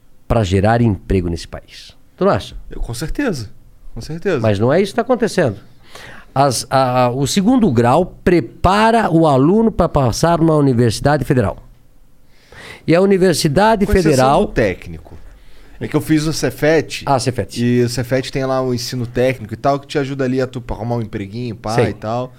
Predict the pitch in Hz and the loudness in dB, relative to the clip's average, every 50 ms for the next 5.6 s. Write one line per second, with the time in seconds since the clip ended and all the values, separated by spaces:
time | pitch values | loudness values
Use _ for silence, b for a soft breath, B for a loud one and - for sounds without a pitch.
0 | B B B B B B B - 117 120 117 - - - 131 123 - 131 127 127 | B B B B B B B -2 -2 0 -2 -4 -4 -4 -4 -2 0 0 0 0
1 | 127 143 151 160 156 139 113 98 110 113 113 113 117 123 131 123 123 131 139 160 | 0 0 2 2 2 2 2 0 -2 -4 -4 -4 -4 -4 -2 -2 0 2 2 4
2 | 180 190 185 147 151 156 143 135 123 117 117 117 117 113 120 131 147 160 165 156 | 4 2 2 2 0 -2 0 0 0 0 0 0 0 0 2 2 2 2 0 0
3 | 156 151 147 143 - - - 139 147 151 147 - - 165 165 165 170 170 165 - | 0 -2 -2 -4 -4 -6 -4 -2 -2 -2 -4 -6 -4 -4 -4 -4 -6 -8 -6 -4
4 | 170 165 - 156 151 151 156 151 156 151 156 160 165 165 151 147 - 147 160 160 | -4 -4 -4 -4 -6 -6 -8 -8 -10 -10 -12 -12 -14 -14 -14 -12 -12 -12 -12 -12
5 | 160 143 95 95 - 131 110 - - - - - | -10 -10 -10 -4 0 0 0 0 -2 -8 -16 -20